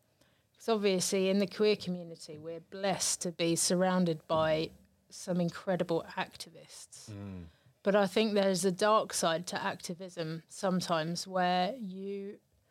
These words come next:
Speaker 1: can perhaps fall into what I would see as a trap.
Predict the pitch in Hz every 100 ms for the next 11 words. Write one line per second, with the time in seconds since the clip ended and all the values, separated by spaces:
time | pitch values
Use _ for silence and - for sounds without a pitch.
0 | _ _ _ _ _ _ _ _ _ _
1 | _ _ _ _ - 208 202 180 160 214
2 | - - - - _ - - 202 202 190
3 | 190 - 185 185 196 233 196 175 202 240
4 | 226 - - 175 175 185 - 185 151 247
5 | -